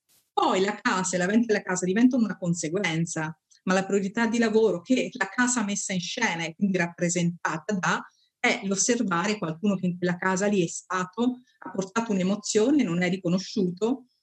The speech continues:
e il sistema vuole che sia riconosciuto. Per cui ho tanti esempi di questo tipo, eh, per cui si può arrivare veramente con le dinamiche più, più im-, improbabili.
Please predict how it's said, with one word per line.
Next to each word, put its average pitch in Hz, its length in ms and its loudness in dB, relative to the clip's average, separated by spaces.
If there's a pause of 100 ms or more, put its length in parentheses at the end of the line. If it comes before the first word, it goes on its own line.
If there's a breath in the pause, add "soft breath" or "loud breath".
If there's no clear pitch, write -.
(160)
e 269 100 2
il 254 60 2
sistema 254 420 4
vuole 254 340 2
che 208 80 -4
sia 208 240 0
riconosciuto. 175 960 -2 (380 soft breath)
Per 196 180 0
cui 240 400 2 (760)
ho 190 80 4
tanti 247 320 4
esempi 180 320 0
di 170 100 -2
questo 180 360 -2
tipo, 151 560 0
eh, 151 640 -6
per - 120 -16
cui 220 320 0
si - 180 -6
può 185 280 0
arrivare 185 360 0
veramente 208 440 2
con 180 180 0
le 170 140 4
dinamiche 202 600 2
più, 160 640 2
più 240 160 2
im-, 226 280 4
improbabili. 190 1000 2